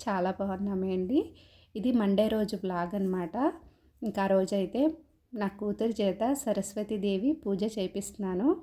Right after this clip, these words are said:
వీడియో అయితే చూడండి ఎండింగ్ వరకు. ప్లీజ్ వీడియోకి అయితే లైక్ చేయండి. మీరు లైక్ చేస్తే ఇంకొంతమందికి వీడియో అయితే వెళ్తది. ప్లీజ్ లైక్ చేయండి. కొత్త వాళ్ళు చూస్తున్నట్లయితే సబ్స్క్రైబ్ చేసుకోవడం మర్చిపోవద్దు.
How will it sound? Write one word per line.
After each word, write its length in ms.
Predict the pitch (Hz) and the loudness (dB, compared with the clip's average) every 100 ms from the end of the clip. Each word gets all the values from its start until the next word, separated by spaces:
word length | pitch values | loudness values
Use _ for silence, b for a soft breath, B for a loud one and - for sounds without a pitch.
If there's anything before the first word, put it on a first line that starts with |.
| 240 | -2
వీడియో 260 | 196 185 | -2 0
అయితే 240 | 226 220 233 - | 0 -2 -4 -2
చూడండి 400 | 196 202 208 202 | 0 2 4 2
ఎండింగ్ 460 | 247 180 185 190 196 | 2 2 0 0 2
వరకు. 460 | 196 190 202 320 - B B B B | 0 -2 0 0 0 B B B B
ప్లీజ్ 280 | 240 262 302 - - b b 208 | 4 6 6 2 -16 b b -2
వీడియోకి 320 | 220 240 240 | 2 2 0
అయితే 200 | 214 240 | -2 0
లైక్ 500 | 220 185 190 - 220 | 2 2 2 -2 2
చేయండి. 580 | 202 196 190 226 339 - B B 208 | 4 4 2 2 2 0 B B 0
మీరు 180 | 196 | 2
లైక్ 360 | 196 185 190 202 | 4 2 0 -2
చేస్తే 260 | 196 202 247 | -2 0 -2
ఇంకొంతమందికి 960 | 214 208 208 190 185 190 180 196 - | 0 0 0 0 0 0 0 0 0
వీడియో 300 | 226 190 190 | 2 4 4
అయితే 200 | 196 196 | 2 2
వెళ్తది. 640 | 196 180 175 190 175 220 349 | 0 0 0 -2 0 0 0
ప్లీజ్ 440 | - 196 180 180 | -2 -2 -2 0
లైక్ 380 | 175 165 165 190 | -2 -2 -4 -4
చేయండి. 560 | 180 175 175 285 - B B B - | -2 0 2 2 0 B B B -10
కొత్త 200 | 254 233 | -2 4
వాళ్ళు 300 | 226 226 226 | 4 4 0
చూస్తున్నట్లయితే 800 | 220 214 208 202 196 185 - | -2 -2 -2 -2 -2 -4 -4
సబ్స్క్రైబ్ 680 | 311 226 - - 202 196 196 | -6 -6 -8 -8 -4 -2 -2
చేసుకోవడం 460 | 190 - 190 196 202 | -6 -6 -4 0 0
మర్చిపోవద్దు. 800 | 185 - - 180 165 185 339 | -2 -6 -4 -2 0 2 2